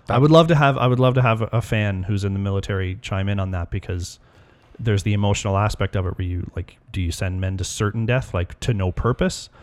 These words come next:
Speaker 1: versus is it maybe serving a bit of a purpose, or do you take those commands and do you go, and, and at what point do you draw the line, um, considering, you know, the, the Marines who would have been there had trouble getting up the hill, and, and you'd be very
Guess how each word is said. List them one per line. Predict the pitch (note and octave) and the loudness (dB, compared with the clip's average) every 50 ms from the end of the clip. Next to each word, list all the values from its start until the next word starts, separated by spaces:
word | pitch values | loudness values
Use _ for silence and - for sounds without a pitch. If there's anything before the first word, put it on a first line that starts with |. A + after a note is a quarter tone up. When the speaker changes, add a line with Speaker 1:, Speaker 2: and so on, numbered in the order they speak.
| - - - - | -20 -20 -20 -8
Speaker 1:
versus | - G#2+ G#2 F#2+ - - G2 G2 F#2 F2 E2+ - - - | -4 -2 -2 -2 -2 -4 -4 -4 -4 -4 -6 -8 -8 -6
is | A#2 G2+ F#2 | -6 -4 -4
it | F#2+ - - | -6 -8 -6
maybe | G#2+ G2+ G2+ G2+ G2+ G2 | -6 -4 -2 -2 -2 -2
serving | - - A2+ G2+ F#2+ F#2 F2+ | -2 -2 -2 -2 -2 -4 -6
a | F2+ | -4
bit | F2 G#2 A#2 | -2 0 0
of | C3+ C3 | 0 0
a | C3+ | 0
purpose, | - - C3 C3 - C3 B2 B2 - - | 0 0 -2 0 0 0 0 0 -2 -4
or | F#2+ F#2+ F#2 F#2 F#2 F#2 - - - _ - - | -2 -2 -2 -2 -2 -4 -6 -10 -20 _ -14 -8
do | - | -8
you | F#2+ | -6
take | - - G2+ F#2+ | -2 -2 -4 -2
those | - G#2 G2+ G2+ | -2 -2 -2 -2
commands | - - G2 G2 G2 G2+ G2 G2 | -4 -6 -6 -4 -4 -4 -4 -4
and | G2 F#2+ | -6 -6
do | F2+ F#2 | -4 -4
you | F#2 F#2 | -4 -4
go, | F2+ F#2+ F#2+ F#2 F#2+ G#2 A2+ A#2 - - | -2 -2 -2 0 0 0 -2 -2 -4 -6
and, | F#2+ F2+ F2+ - | -6 -8 -6 -6
and | G2 F#2+ | -4 -4
at | F2+ F#2 | -2 -2
what | G#2 G2 - | -4 -4 -4
point | - G2+ F#2+ F2+ - | -4 -8 -8 -8 -6
do | G2 | -8
you | F#2 | -6
draw | F2 G2 F#2+ F2+ F#2 | -4 -4 -2 -2 -2
the | F2+ | -2
line, | F2 F#2 F#2+ F#2 F#2 F#2 F2+ F2+ F2+ - - _ | -2 0 0 0 0 -2 -4 -4 -8 -10 -12 _
um, | - G2+ G2 G2+ G2+ G#2 G2 G2+ G2+ - _ | -8 -6 -6 -6 -6 -8 -8 -8 -10 -10 _
considering, | - A2 G#2 - G#2 F#2+ F#2 F2+ F2 F2 F2+ F#2+ - - _ _ _ _ _ _ _ _ _ _ _ _ _ | -8 -8 -6 -4 -6 -4 -4 -6 -6 -6 -8 -10 -12 -14 _ _ _ _ _ _ _ _ _ _ _ _ _
you | - A#2+ | -4 -2
know, | G2 F2+ F2 F2+ F2+ - - | -2 0 -2 -4 -4 -6 -10
the, | A#2 A2 G2+ F#2 F#2 | -6 -4 -2 -2 -2
the | F2 F2 G#2 | -2 -2 -2
Marines | F2+ F#2+ F#2 F#2+ G#2 G2 F#2+ F#2 | -2 -2 -2 -2 -2 -4 -4 -4
who | - F#2+ | -4 -4
would | F#2+ F#2+ | -2 -2
have | F#2+ F2 | -2 -2
been | F#2 F#2 F#2 | -4 -4 -4
there | F#2+ F#2 F2+ | -4 -4 -4
had | F2 G2 F#2 | -4 -4 -6
trouble | - - G2+ F#2+ G2 F#2 | -6 -6 -4 -4 -4 -4
getting | F2+ F#2+ F#2 | -4 -6 -6
up | F#2 F2 - | -6 -4 -4
the | G#2 F#2+ | -4 -4
hill, | G2 G2 F#2+ G2 F#2+ | -2 -2 -2 -2 -4
and, | F2 F2 F2+ F2+ - | -4 -6 -8 -8 -8
and | G2 F#2 F2+ F2+ F2+ | -8 -8 -8 -8 -6
you'd | F#2+ F#2+ F#2 | -6 -6 -4
be | G2 F#2+ | -4 -4
very | F2+ F#2+ F2+ F2 F2+ F2 F2 F2+ F2+ | -4 -4 -4 -4 -4 -6 -6 -8 -10